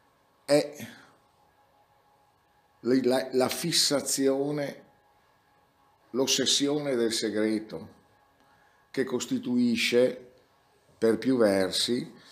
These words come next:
quello che potremmo chiamare un peccato.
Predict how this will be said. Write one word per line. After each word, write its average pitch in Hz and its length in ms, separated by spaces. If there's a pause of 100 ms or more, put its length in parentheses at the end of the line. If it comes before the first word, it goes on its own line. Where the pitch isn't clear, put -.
(120)
quello 135 260
che 135 100
potremmo 117 500
chiamare 113 560
un 120 220
peccato. 90 840